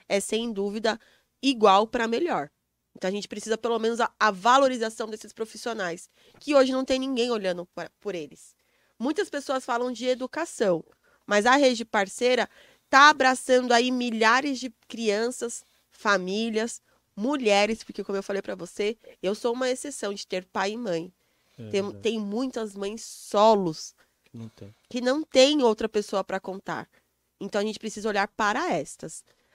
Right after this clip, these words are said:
Speaker 1: Além de outras, eu tenho algumas outras, é, propostas que a gente coloca em conjunto e umas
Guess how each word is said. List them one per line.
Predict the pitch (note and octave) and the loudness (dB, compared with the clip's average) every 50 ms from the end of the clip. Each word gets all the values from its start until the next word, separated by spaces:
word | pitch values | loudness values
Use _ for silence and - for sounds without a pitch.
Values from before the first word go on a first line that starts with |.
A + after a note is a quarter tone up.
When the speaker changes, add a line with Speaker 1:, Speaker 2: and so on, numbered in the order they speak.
| _ _ | _ _
Speaker 1:
Além | - C#4 D4+ D#4 F4 G4+ F#4 | 0 2 2 2 2 0 0
de | D#4 D#4+ E4 | 0 2 4
outras, | C4 A#3+ A#3+ B3+ B3 - A3+ G#3 G3 | 6 8 8 8 6 4 0 2 2
eu | G#3+ | 0
tenho | G#3 - B3+ A#3+ B3 B3+ B3 _ _ _ - - - | 2 4 4 4 4 2 0 _ _ _ -18 -6 0
algumas | - G#3 G#3+ G#3 G3+ B3 C4 C4+ B3+ B3 G#3+ | 0 2 2 0 -2 -2 0 0 0 2 4
outras, | A3+ A3 G#3+ G#3+ - - A3 G#3+ G#3 G#3 G3 G3+ F#3+ F#3+ F#3 F3+ F3 - - - _ _ _ _ _ _ _ _ _ - | 4 4 4 4 2 4 4 6 6 6 6 6 6 4 4 2 0 -2 -6 -14 _ _ _ _ _ _ _ _ _ 2
é, | F#3+ G3 | 2 2
propostas | G3 - - A#3 A#3 A#3 _ - G#3+ G#3 A#3 B3+ - - A3 A3 - | 4 6 6 6 6 6 _ 4 6 6 6 4 2 -2 -6 -6 -4
que | - G#3+ | -4 -4
a | G#3 | -2
gente | G3+ G3+ G3+ G3+ - - | -2 -4 -4 -6 -6 -4
coloca | - G3+ F#3 F#3 F3+ F#3 G3 G3 - G#3 | -2 0 2 4 4 4 4 2 0 -2
em | F#3+ G3+ | -4 -4
conjunto | G3+ - B3+ A#3 A#3 A#3 G#3 G3+ G#3+ A#3 C4 B3+ A#3 - | -2 0 2 2 2 0 -2 -2 -2 -2 -4 -4 -4 -4
e | A3 G3+ | -2 0
umas | G#3 G#3+ G#3+ G#3 G3 - - | 0 0 0 -2 -4 -6 -14